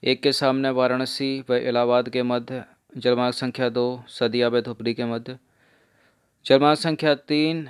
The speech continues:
कोट्टापुरम से कोम्मान तक, तो जलमार्ग संख्या तीन तो करेक्ट है, कोट्टापुरम से कोम्मान तक।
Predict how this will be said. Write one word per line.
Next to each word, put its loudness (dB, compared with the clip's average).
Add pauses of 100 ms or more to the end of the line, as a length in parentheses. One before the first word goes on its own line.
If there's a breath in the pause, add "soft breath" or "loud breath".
(240 loud breath)
कोट्टापुरम 2
से -4 (520 loud breath)
कोम्मान 4
तक, -4 (1400)
तो 0
जलमार्ग 4
संख्या -4
तीन -4
तो -2
करेक्ट -2
है, 0
कोट्टापुरम 0
से -6
कोम्मान -2
तक। -8